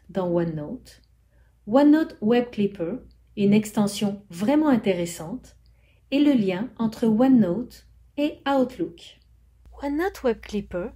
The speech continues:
est une extension que l'on peut ajouter à son furteur, ici en l'occurrence Chrome.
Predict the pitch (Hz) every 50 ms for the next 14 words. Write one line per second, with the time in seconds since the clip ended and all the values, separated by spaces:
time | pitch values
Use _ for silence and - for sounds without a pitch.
0 | - - - - 214 208 - 214 202 202 269 320 - - - 226 208 202 - -
1 | - 202 190 208 - - - 226 208 196 196 180 - 202 - - - 269 277 -
2 | 247 220 208 - - 240 240 214 - - - 185 165 - - 214 - - - -
3 | 175 151 147 147 151 - - - - - - 233 214 - - - - 226 277 320
4 | - - - 208 202 202 202 202 - 202 180 170 185 185 202 208 - - - -
5 | - - - - - - - 180 160 151 147 139 139